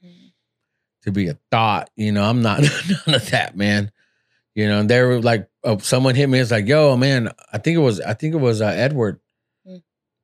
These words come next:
Speaker 2: He's like, "Dude, thanks for replying, man. You replied back pretty quick, you know, thanks for getting back to me." And it's like, you know, I, I don't know. I'm that, I'm that guy.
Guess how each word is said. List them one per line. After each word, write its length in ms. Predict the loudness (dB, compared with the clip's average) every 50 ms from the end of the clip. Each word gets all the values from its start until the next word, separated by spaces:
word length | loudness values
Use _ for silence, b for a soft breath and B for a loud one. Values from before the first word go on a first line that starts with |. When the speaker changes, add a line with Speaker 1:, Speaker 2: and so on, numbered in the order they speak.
| _ _ -8
Speaker 2:
He's 180 | -6 -4 -2 -2
like, 140 | -2 -2 0
"Dude, 220 | 2 2 2 2
thanks 180 | 2 0 0 0
for 240 | 0 -2 -2 -2 -4
replying, 400 | -6 -4 -4 -2 0 0 0 0
man. 140 | 0 0
You 100 | 2 2
replied 320 | 0 2 2 0 0 2 2
back 220 | 0 -2 -2 -2
pretty 200 | -2 -2 -2 -2
quick, 400 | -2 0 2 2 2 2 0 -2 -4
you 160 | -4 -4 -2
know, 120 | 0 -2 -2
thanks 240 | -2 -2 -2 -2 -4
for 40 | -4
getting 220 | -2 -2 -2 0
back 240 | 0 0 0 -2 -4 -6
to 80 | -4
me." 260 | -2 -2 0 0 0
And 140 | -2 -2 -4
it's 140 | -6 -6 -4
like, 500 | -2 -2 -2 -2 -4 -6 -10 _ -20 _ _ _ _ _ _ _ _ _ _ _ _ _ _ _ _ _ _ _ _ _ _ _ _ _ _ _ _ _ _ _ _ _ _ _ _ _ _ _ _ _ -10
you 180 | -6 -4 -2
know, 140 | 0 0 0
I, 360 | 0 0 0 0 0 0 0
I 40 | 2
don't 140 | 2 2 2
know. 100 | 2 2
I'm 240 | 2 2 2 2 2
that, 240 | 2 0 0 0 0
I'm 240 | 0 2 2 4
that 180 | 2 2 2 0 0
guy. 240 | 0 2 2 2